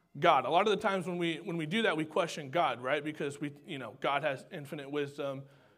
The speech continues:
He has a plan and everything. And so we go, "God, why did you do this?" And when we ask these questions, what we're really doing is we're questioning God's sovereignty,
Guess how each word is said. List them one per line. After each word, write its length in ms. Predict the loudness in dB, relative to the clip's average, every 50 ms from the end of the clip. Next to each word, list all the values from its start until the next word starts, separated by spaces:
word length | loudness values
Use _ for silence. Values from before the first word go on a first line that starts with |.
| _ _
He 140 | -6 -4
has 180 | -2 -2 -2 -2
a 40 | -4
plan 200 | -4 -4 -4 -2
and 80 | 0
everything. 300 | -2 -2 -2 -4 -6 -8
And 80 | -8 -8
so 80 | -8 -8
we 60 | -4
go, 160 | -2 -2 -2
"God, 340 | 0 2 2 4 4 2 2
why 160 | 0 0 0
did 160 | 0 -4 -6
you 80 | -8 -8
do 200 | -4 -4 -4 -4
this?" 340 | -4 -8 -12 -14 -18 -20 -20 _ _ _ _ _ _ _ _ _ _ _ _ _ _ _ _ _ _ _ _ -4
And 80 | 0 0
when 140 | 0 2 0
we 120 | -2 -2
ask 260 | 0 2 2 2 0 -2
these 160 | -8 -8 -6
questions, 460 | 0 0 0 0 0 -2 -6 -6 -4
what 120 | -4 -2
we're 120 | 0 -2 0
really 340 | 6 8 10 10 10 8 6
doing 320 | 4 4 4 4 2 -2
is 160 | -4 -6 -6
we're 80 | -8 -10
questioning 600 | -6 0 0 0 0 0 -2 -6 -4 -4 -4 2
God's 300 | 4 4 4 4 2 0
sovereignty, 640 | -4 -2 -2 -2 -4 -6 -16 -16 -18 -18 -18 -18